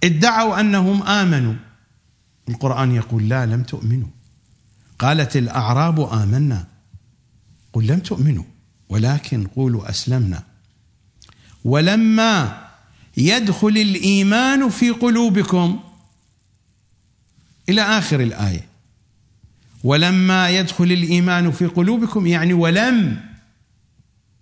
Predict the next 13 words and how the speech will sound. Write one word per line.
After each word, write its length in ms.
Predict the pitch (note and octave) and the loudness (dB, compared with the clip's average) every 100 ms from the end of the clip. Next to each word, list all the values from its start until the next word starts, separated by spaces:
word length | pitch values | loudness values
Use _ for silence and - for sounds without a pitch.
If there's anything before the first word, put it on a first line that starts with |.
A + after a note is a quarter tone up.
| - | -4
يدخل 520 | D3 D#3 - C3+ G#2+ - - _ _ _ _ - | -2 -2 -2 -2 -2 -6 -18 _ _ _ _ -4
الإيمان 800 | C3 A#2+ C3+ B2+ D3+ F#3 F#3+ G3+ - - _ | -4 -2 -2 0 0 0 -2 -6 -12 -20 _
في 140 | - | -10
قلوبكم. 580 | A#2+ A2+ G#2+ E2+ E2+ - - _ _ _ _ - | -6 -4 -4 -6 -12 -20 -20 _ _ _ _ -4
لما 400 | A#2 E3+ F#3 D3+ | 0 2 2 2
هنا 340 | A#2 B2+ F#3 E3+ | 0 0 2 0
بمعنى 500 | C3+ D3+ C3+ B2 A#2 | 0 -2 -2 0 0
لم، 340 | D3 B2 E2 - _ _ _ _ _ _ _ _ _ - | 0 -2 -4 -14 _ _ _ _ _ _ _ _ _ -6
وهذا 340 | D#3 G3+ G#3 E3+ | -2 0 0 -2
أمر 320 | G3 F3 D3+ | -2 0 0
معروف 540 | C#3+ C3+ F#3 B3 - | -2 -2 -2 -4 -4
في 180 | G2 - | -8 -6
العربية. 600 | G2+ F#2 E2 C#2 - - | -8 -8 -12 -14 -20 -20